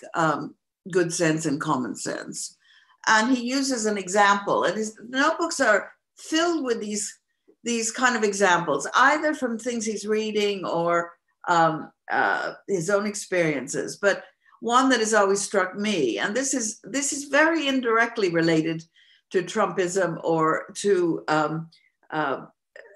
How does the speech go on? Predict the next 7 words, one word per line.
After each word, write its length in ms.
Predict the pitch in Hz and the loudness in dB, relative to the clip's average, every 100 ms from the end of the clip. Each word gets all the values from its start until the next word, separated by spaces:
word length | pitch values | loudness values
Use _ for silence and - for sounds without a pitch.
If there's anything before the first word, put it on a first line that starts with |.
| - | -10
uh, 220 | 123 78 - - - - | -6 -6 -8 -18 -20 -12
support, 840 | - 220 214 - 226 214 165 - | -4 -2 -2 -4 0 2 0 -2
popular 460 | 202 240 247 220 196 | -4 -4 -4 -4 -2
support 720 | 202 196 - 196 180 - - | -4 -8 -2 0 0 -2 -6
for 140 | 170 | -8
political 480 | 180 214 226 214 180 | -4 -4 -4 -6 -8
positions 760 | 165 175 170 - - 170 - | -6 -6 -6 -8 -10 -14 -16